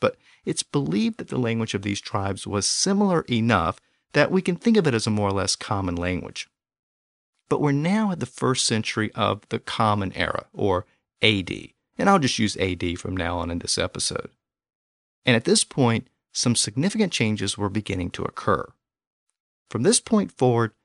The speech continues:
the various Germanic tribes began to coalesce into larger and more distinct tribal units. And as these larger tribes began to coalesce, they began to develop their own distinct identities and their own distinct cultures,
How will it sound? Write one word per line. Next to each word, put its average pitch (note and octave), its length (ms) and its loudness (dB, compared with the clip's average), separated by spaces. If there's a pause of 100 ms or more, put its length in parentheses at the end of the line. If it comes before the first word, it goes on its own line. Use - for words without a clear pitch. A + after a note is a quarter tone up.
the A2 80 -6
various F3 320 2
Germanic A2+ 400 -2
tribes F#2+ 380 -2
began A2+ 420 0
to - 220 -4 (100)
coalesce A#2 800 2
into G#2+ 640 -2
larger B2+ 640 0
and G2+ 180 -4
more G2+ 180 0
distinct - 800 -2
tribal G2+ 380 0
units. - 480 -10 (640)
And A#2+ 100 4
as A#2 120 4
these F3 200 0
larger C#3 320 -2
tribes B2 440 0
began G#2 320 -2
to G#2 80 -10
coalesce, A2 640 2 (420)
they E3 100 2
began F3+ 380 2
to - 100 -10
develop B2+ 380 2
their G#2 160 0
own A2 160 2
distinct G2+ 540 0
identities G2 880 0
and F#2 260 -4
their G#2 140 -2
own G#2 120 2
distinct - 480 -4
cultures, - 680 -2